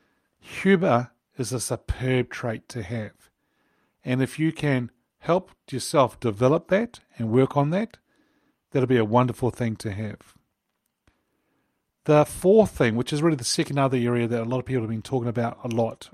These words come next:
in relation to the Queen, was the people. All I keep hearing about is how the Queen wanted to help people,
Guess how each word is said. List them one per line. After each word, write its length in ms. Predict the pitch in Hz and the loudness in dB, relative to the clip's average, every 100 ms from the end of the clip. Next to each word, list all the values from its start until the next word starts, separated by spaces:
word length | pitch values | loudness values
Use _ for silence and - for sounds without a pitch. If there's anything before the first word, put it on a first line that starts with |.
| - | -8
in 100 | 127 | -4
relation 360 | 120 120 - 131 | -2 -2 -2 -10
to 120 | - | -12
the 100 | 110 | -16
Queen, 420 | - 139 113 117 _ _ _ _ _ _ _ _ _ _ _ _ | -10 -6 -6 -8 _ _ _ _ _ _ _ _ _ _ _ _
was 360 | 131 123 120 - | 4 6 6 -2
the 100 | - | -6
people. 400 | 127 120 117 - _ _ _ _ _ _ _ _ _ _ _ _ _ _ _ _ _ | -4 -4 -6 -16 _ _ _ _ _ _ _ _ _ _ _ _ _ _ _ _ _
All 160 | 147 175 | 0 0
I 40 | |
keep 220 | 175 190 | 0 -6
hearing 220 | - 170 156 | 0 2 2
about 240 | 123 113 | 2 2
is 140 | 107 | 0
how 180 | - 123 | -4 -6
the 100 | 117 | -6
Queen 460 | - - 147 143 127 | -8 -4 -2 -2 -6
wanted 320 | 120 127 131 | -6 -6 -6
to 120 | 131 | -10
help 440 | 98 117 117 _ - | -8 -6 -8 _ -12
people, 360 | 113 104 107 | -12 -12 -16